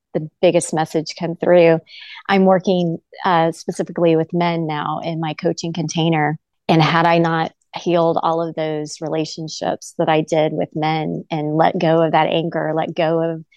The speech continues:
any, um, you know, bad intentions, bad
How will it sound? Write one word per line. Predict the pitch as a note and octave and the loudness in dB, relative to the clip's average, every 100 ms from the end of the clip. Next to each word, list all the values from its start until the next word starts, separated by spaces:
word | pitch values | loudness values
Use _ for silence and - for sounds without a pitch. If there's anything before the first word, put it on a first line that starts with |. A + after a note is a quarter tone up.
| - - - _ - | -20 -20 -20 _ -2
any, | E3+ F3 E3+ E3+ | 2 4 2 2
um, | E3 D#3 D#3 D#3 - _ _ _ _ - | 0 0 -4 -6 -10 _ _ _ _ -6
you | F#3 E3 | -2 0
know, | D#3+ F#3 | -2 -4
bad | E3 F3+ E3 E3+ E3+ - - | -2 0 2 2 0 -4 -6
intentions, | E3+ - E3+ D#3 E3+ E3 D#3+ | -8 -4 -6 -4 -4 -4 -2
bad | D#3+ D#3 D#3+ D#3+ | 0 2 2 2